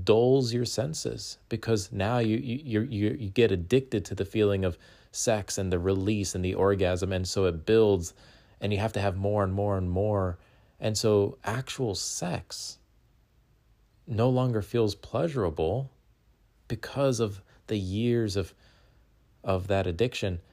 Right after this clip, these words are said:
But let me tell you, when true love is at the foundation of a relationship, when true communication is at the base foundation of a relationship,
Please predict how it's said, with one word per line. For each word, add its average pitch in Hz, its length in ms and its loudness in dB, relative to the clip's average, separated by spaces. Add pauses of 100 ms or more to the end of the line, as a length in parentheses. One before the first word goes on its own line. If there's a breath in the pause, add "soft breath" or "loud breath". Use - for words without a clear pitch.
(120 soft breath)
But 92 160 -6
let 98 160 0
me 107 120 2
tell 110 300 -2
you, 80 260 -2 (1000)
when 101 180 2
true 135 380 0
love 92 680 -2 (560)
is 98 120 -6
at 98 140 -4
the 95 60 -10
foundation 85 920 -4 (160)
of 87 100 -6
a 87 60 -2
relationship, 82 720 -4
when 92 240 -2 (960 loud breath)
true 139 340 0
communication 95 960 -4
is 82 120 -4
at 87 120 -6
the 82 180 -4 (320)
base 104 400 -6 (300)
foundation 87 840 -4 (140)
of 90 140 -8
a 87 60 -4
relationship, 82 760 -4